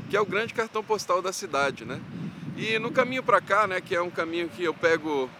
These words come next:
eventualmente, esses dias eu tenho feito muito esse caminho porque eu tô dando um curso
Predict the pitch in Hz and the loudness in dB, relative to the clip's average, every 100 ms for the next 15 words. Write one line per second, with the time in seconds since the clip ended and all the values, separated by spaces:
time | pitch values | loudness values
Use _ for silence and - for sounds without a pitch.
0 | - - - - - 139 170 170 151 135 | -18 -18 -16 -10 -6 -2 -2 0 0 0
1 | 170 170 - 151 180 180 170 165 - 165 | -4 -4 -6 -2 -2 -2 -4 -4 -2 -4
2 | 165 185 - - 170 156 180 170 - 151 | -2 -4 -4 -2 -2 -2 -2 -2 -2 -4
3 | 160 160 - 180 - - | -4 -4 -4 -4 -4 -6